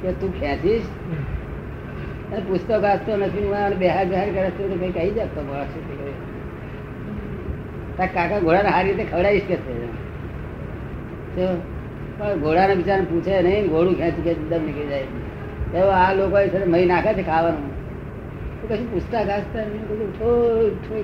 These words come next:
Speaker 1: કરે છે. ઘોડા ના પૂછવું જોઈએ કે બેહાડું છું બે જણ વધારે, એમ ખેંચવાનું ઘોડાને.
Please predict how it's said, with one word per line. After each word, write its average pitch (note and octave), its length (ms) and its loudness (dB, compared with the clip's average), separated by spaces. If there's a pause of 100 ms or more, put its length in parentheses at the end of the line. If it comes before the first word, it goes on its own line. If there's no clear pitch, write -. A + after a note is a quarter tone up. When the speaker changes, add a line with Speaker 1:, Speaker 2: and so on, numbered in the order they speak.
Speaker 1:
કરે G3+ 180 -4
છે. - 680 -6 (1700)
ઘોડા E3 160 4
ના F3 140 6
પૂછવું F3 260 0
જોઈએ F3+ 120 2
કે F3 120 2
બેહાડું E3 380 4
છું C#3+ 80 -4
બે E3 140 4
જણ E3 160 2
વધારે, D#3 300 4
એમ C#3+ 200 -2 (1040)
ખેંચવાનું E3+ 420 4
ઘોડાને. E3+ 380 6